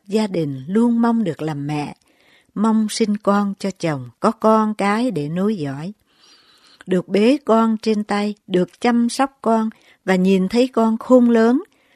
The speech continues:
là niềm vui Chúa ban cho các bà mẹ. Bà Sarah không được hưởng niềm vui đó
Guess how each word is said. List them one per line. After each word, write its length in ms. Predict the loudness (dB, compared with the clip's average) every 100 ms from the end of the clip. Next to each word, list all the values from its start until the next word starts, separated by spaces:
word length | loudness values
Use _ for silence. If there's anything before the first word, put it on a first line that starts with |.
| _ _
là 200 | -4 -2
niềm 300 | -2 -4 -6
vui 400 | -4 0 2 0 -2
Chúa 200 | -6 -4
ban 400 | -4 -6 -6 -10
cho 140 | -14 -12
các 160 | -14 -10
bà 200 | -10 -10
mẹ. 320 | -12 -12 -16 _ _ _ _ _ _ _ _ _ _
Bà 260 | -6 -4 -4
Sarah 680 | -2 0 0 0 -2 -4 -6
không 360 | -2 0 0
được 260 | -4 -8 -10
hưởng 360 | -8 -6 -4
niềm 260 | -4 -6 -8
vui 200 | -6 -6
đó 340 | -4 -4 -6